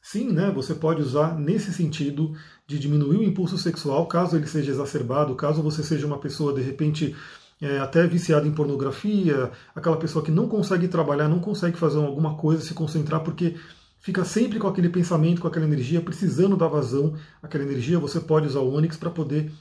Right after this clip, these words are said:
ir contendo esse impulso. Ele coloca aqui, eu concordo, você tem que fazer um trabalho muito bem direcionado, né?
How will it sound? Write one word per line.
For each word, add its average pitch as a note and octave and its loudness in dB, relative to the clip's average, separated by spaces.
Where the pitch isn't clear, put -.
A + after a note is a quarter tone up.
ir E3+ -6
contendo F3 4
esse E3+ 0
impulso. E3+ -2
Ele D3 0
coloca E3 4
aqui, B3 -2
eu F3+ 4
concordo, E3+ 2
você C3+ -6
tem D#3+ -2
que D3+ -4
fazer D3+ -2
um D#3 -2
trabalho D3 0
muito F#3 0
bem D3 0
direcionado, C#3+ -2
né? D3 -6